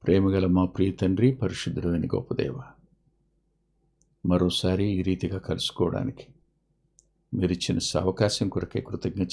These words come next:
చెల్లిస్తున్నాను. విన్న మా ప్రియులు వారు ఆశీర్వాదంగా ఉండడానికి సాయం చేయమని యేసుక్రీస్తు ప్రభు వారి పేరిట ప్రార్థిస్తున్నాం తండ్రి. ఆమేన్.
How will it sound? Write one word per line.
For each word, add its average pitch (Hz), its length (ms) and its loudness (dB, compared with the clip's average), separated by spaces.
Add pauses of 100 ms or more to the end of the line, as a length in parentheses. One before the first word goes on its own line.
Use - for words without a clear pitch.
చెల్లిస్తున్నాను. 95 760 0 (880)
విన్న 110 240 8
మా 110 180 6
ప్రియులు 90 500 2 (920)
వారు 87 400 4 (800)
ఆశీర్వాదంగా 95 920 4
ఉండడానికి 82 500 -2
సాయం 82 360 0
చేయమని - 500 -4 (880)
యేసుక్రీస్తు - 800 0
ప్రభు 87 260 0
వారి 87 320 4
పేరిట 87 360 -4
ప్రార్థిస్తున్నాం 85 840 -4
తండ్రి. - 500 -6 (1080)
ఆమేన్. 87 380 4